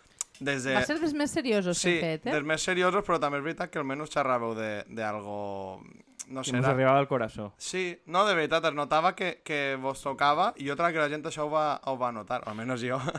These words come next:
Speaker 1: <laughs> ho vaig notar, saps? No és, no és com a lo millor el de Fuster, que el, aneu un poquiu més a fer sang, o el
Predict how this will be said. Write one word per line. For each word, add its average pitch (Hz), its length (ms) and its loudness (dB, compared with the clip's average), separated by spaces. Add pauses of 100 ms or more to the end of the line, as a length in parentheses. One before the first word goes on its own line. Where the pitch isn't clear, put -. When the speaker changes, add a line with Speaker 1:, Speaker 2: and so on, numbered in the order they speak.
(120)
Speaker 1:
<laughs> - 320 -14
ho 147 140 2
vaig 156 160 4
notar, 139 400 0
saps? 143 240 -4
No 143 160 0
és, 135 160 -8
no 147 160 -2
és 151 80 -4
com 180 160 2
a - 20 6
lo 180 60 4
millor 170 180 2
el 160 80 -2
de 160 60 -2
Fuster, 165 640 -4
que 135 160 -2
el, 127 240 2
aneu 131 260 -4
un 151 140 -8
poquiu 147 260 -6
més 143 220 -6
a 135 80 -6
fer 135 160 -8
sang, 135 420 -4
o 127 140 0
el 123 100 -2